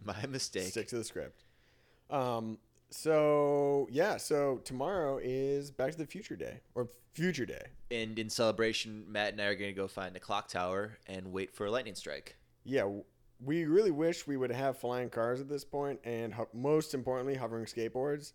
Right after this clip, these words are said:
Speaker 1: At least a hovering skateboard. Is it so much to ask?
Speaker 2: Um,
Speaker 1: Or those sweet, um, Nikes that lace themselves up.
Speaker 2: Yeah.
Speaker 1: Or
Speaker 2: I
Speaker 1: that jacket that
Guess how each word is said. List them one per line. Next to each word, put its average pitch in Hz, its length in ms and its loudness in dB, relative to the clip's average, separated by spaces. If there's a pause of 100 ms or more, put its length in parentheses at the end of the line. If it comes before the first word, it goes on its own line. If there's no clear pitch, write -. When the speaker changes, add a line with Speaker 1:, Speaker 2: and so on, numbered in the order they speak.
Speaker 1:
At 95 80 -2
least 110 260 -2
a 104 40 -2
hovering 92 280 -2
skateboard. 95 480 -4
Is 101 120 -6
it 110 80 -12
so 110 100 -8
much 98 160 -10
to 90 80 -8
ask? 95 340 -8 (240)
Speaker 2:
Um, 107 260 0
Speaker 1:
Or 139 120 8
those 147 220 4
sweet, 131 600 -2
um, 110 400 -4
Nikes 110 300 -4
that 98 120 -2
lace 104 160 0
themselves 101 400 -4
up. 120 240 0 (720)
Speaker 2:
Yeah. 117 260 0 (380)
Speaker 1:
Or 107 100 -2
Speaker 2:
I - 20 0
Speaker 1:
that 101 260 0
jacket 107 480 -4
that 95 260 -6